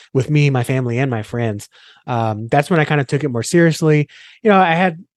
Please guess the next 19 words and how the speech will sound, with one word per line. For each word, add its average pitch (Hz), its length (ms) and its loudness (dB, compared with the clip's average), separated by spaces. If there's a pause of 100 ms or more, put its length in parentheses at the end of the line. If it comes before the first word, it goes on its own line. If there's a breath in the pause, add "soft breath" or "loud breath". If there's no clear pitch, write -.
(380)
I, 147 300 -4
I 156 60 2
got 160 200 2
out 143 220 0
less, 139 520 -4 (100)
but 147 160 0
I 139 80 4
think 165 320 0
the 143 100 -4
relationships 139 600 -4
that 139 120 -2
I 123 120 0
did 143 260 2
have, 127 400 0
I 127 80 -8
got 120 180 -4
to 123 80 -10
develop 113 460 -4
deeper, 120 520 0